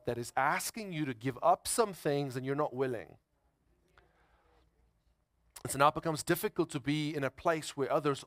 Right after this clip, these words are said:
are willing because it confronts your internal rebellion. And look, we've all been there.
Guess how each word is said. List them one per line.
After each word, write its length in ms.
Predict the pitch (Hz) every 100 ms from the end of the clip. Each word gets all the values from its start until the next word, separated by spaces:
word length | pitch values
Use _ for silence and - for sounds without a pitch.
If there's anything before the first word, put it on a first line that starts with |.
| -
are 260 | 170 220
willing 480 | 147 123 107 104 107 _ _ _ _ _ - _ _ _
because 260 | - - 120
it 100 | 131
confronts 1000 | - 123 - - 180 156 - - - - _ _ _ _ _ _ -
your 200 | 123 123 165
internal 960 | 160 160 131 147 156 151 127 120 113 _ _ _ _ _ _ _ _ - - - - _ _ _ _ _
rebellion. 520 | - - 185 185 - - - - - - - - - - - _ _ _ _ _ _ _ _ _ _ _ _
And 160 | - 185
look, 180 | 233 185
we've 200 | 233 240
all 140 | 226
been 260 | 190 214 185
there. 240 | 208 -